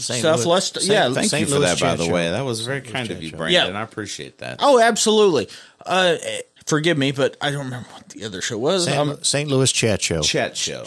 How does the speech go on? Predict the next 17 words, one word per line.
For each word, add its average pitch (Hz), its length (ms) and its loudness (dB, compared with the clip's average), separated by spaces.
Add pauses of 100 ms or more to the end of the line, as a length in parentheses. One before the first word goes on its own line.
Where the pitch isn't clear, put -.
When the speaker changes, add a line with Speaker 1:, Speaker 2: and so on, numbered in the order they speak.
Speaker 1:
Yeah, 98 160 -8
Speaker 2:
Chat 175 240 2
Speaker 1:
Beck, 151 60 -2
Speaker 2:
show. 135 360 2
Yes, 135 380 0
Speaker 1:
Beck, 135 180 -2
Speaker 2:
definitely, 175 360 4
Speaker 1:
Beck 160 100 0
Becker 156 160 0
and 127 80 2
Speaker 2:
definitely 196 320 6
Speaker 1:
Mark 160 60 0
Speaker 2:
check 185 120 4
the - 60 -2
Speaker 1:
Storm. 160 100 -2
Speaker 2:
guys 160 260 4
out. 139 320 2